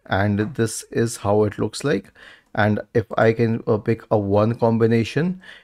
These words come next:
it will display all the files and folders in that co-, uh, combination, like keeping one on half of the window and one on the other half of the window. Okay, so the shortcut is Windows plus Z.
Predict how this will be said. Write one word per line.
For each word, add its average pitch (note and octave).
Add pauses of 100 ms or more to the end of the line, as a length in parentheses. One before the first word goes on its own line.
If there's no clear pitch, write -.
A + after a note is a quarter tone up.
(120)
it A#2+
will C#3+ (160)
display A#2+
all A2
the A#2+
files G#2
and A#2
folders G#2
in C#3+
that G2+
co-, G#2+
uh, G#2+
combination, G2+
like G2+ (340)
keeping A#2+ (120)
one A2
on A#2
half G#2+
of G#2+
the A2+ (100)
window G#2
and G#2+
one G#2+
on G2+
the A#2
other G2+
half F#2
of F#2
the F#2+
window. F#2+ (500)
Okay, A2+ (560)
so E3
the D#3
shortcut D#3+
is D3
Windows A#2+
plus C#3
Z. A2+